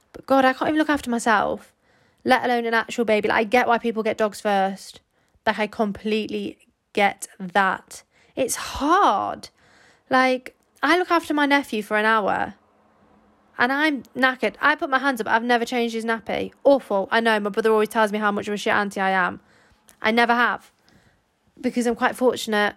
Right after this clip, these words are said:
Whenever it's needed, someone else is around and they just deal with that, which is, you know, it is actually quite shameful, but I've never needed to do it. And I think that's still because I just don't want to. I'm selfish.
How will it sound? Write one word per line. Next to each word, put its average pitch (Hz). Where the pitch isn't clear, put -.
Whenever 214
it's 214
needed, 208
someone 208
else 196
is 196
around 190
and 190
they 190
just 190
deal 190
with -
that, -
which 214
is, 240
you 262
know, 262
it 285
is 349
actually 302
quite 302
shameful, 208
but 254
I've -
never 254
needed 233
to -
do 254
it. -
And 247
I 247
think 262
that's 240
still 277
because 240
I 220
just 311
don't 240
want 311
to. 214
I'm 247
selfish. 247